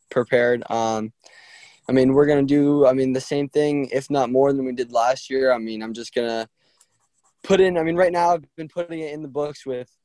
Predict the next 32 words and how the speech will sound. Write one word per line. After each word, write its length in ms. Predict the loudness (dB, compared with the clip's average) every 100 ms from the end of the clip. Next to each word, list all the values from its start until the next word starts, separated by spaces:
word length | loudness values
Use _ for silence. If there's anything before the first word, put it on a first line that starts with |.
| _
you 160 | -12 -10
know, 140 | -6
in 180 | -6 -4
the 80 | -6
gym, 800 | -2 -2 0 -2 -4 -12 -16 -18 -14
um, 460 | -8 -8 -6 -8 -12 _ -12
because 380 | -4 -4 -4 -2
I've 160 | -2
just 200 | 0 -6
been 100 | -6 -10
constantly 400 | -6 -6 -4 -8
trying 400 | -6 -4 -4 -4
to 440 | -2 -2 -2 -4 -6 _ _ _ _ _
strengthen 540 | -6 -4 -4 -4 -6
this 260 | -4 -6 -2
wrist, 500 | 4 4 4 -2 -14 -8
um, 520 | -4 -4 -4 -8 -12 _ -20 _ _ _ _ _ -20 -6
to 100 | -4
get 200 | 0 0
it 100 | -2
re-, 160 | -6
'cause 160 | -4 0
I 80 | 2
haven't, 280 | 0 -4 -8
honestly, 420 | -8 -8 -8 -6
I 40 | -6
haven't 300 | -8 -10 -8
rode 320 | -6 -6 -8
my 220 | -10 -10
big 460 | -12 -8 -8 -8 -6
track 300 | -4 -4 -4
yet. 280 | -4 -4